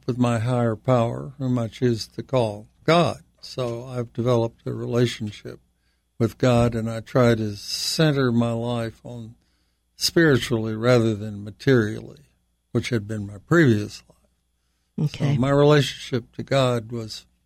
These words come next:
Speaker 1: founded on my recovery from my alcoholism.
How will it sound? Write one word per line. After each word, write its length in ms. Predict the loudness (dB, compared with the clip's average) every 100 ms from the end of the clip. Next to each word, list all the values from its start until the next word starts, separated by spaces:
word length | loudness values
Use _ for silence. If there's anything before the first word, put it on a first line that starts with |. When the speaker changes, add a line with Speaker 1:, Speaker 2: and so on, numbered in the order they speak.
| _ _ _ _ _ _ 0
Speaker 1:
founded 520 | 4 6 6 4 0
on 240 | -10 -8
my 160 | -8 -8
recovery 680 | -12 -16 -4 2 4 2 -4
from 220 | -10 -12
my 140 | -12 -12
alcoholism. 720 | -12 -14 _ -20 -18 -18 -20